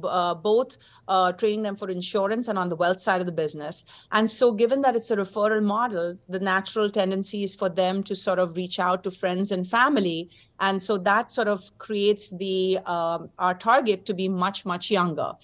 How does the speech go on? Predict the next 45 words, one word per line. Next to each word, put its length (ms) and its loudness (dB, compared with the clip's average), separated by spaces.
So 120 -2
that's 280 4
the 80 2
starting 440 0
point. 340 -6
But 100 0
then, 160 2
of 160 -6
course, 240 0
there 140 2
is 100 2
intentionality 920 -2
in 120 0
terms 300 -2
of 160 -4
our 120 4
belief 440 -4
that 160 -6
we 160 -4
really 240 0
want 220 0
to 40 -4
start 520 2
when 460 -2
an 160 2
individual, 800 0
a 60 -6
household, 800 0
a 40 -4
family 760 0
are 140 2
just 300 -2
about 260 2
starting 460 2
their 140 0
lives 560 0
and 280 2
really 340 2
be 300 -6
a 60 -6
part 300 2
of 120 -4
their 200 0
entire 500 -2
life. 460 -2